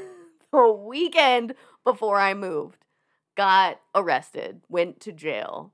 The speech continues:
That was not fun. Um, again, <laughs> not ashamed of anything here. I've moved past it. But yeah, it was just terrible. And I thought that, you know,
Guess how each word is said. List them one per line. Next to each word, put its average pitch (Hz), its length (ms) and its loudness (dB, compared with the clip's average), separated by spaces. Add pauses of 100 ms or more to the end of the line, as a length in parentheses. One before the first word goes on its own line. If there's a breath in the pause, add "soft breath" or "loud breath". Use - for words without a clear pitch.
That 170 340 4
was 160 220 -12
not 165 500 -2
fun. 139 480 -20 (680)
Um, 170 680 -2 (260)
again, 220 380 -2
<laughs> - 20 -4
not - 440 2
ashamed 349 640 0 (380)
of 233 160 -10
anything 240 420 -4
here. 226 160 -6
I've 185 160 -4
moved 269 280 -10
past 190 340 -4
it. - 160 -20 (640)
But 208 380 2
yeah, 180 420 -2
it 180 180 -8
was 185 180 -12
just 180 280 -18
terrible. 160 420 -12
And 156 100 -8
I 156 80 -8
thought 160 380 -4
that, 156 140 -10 (120)
you - 80 -12
know, 147 160 -8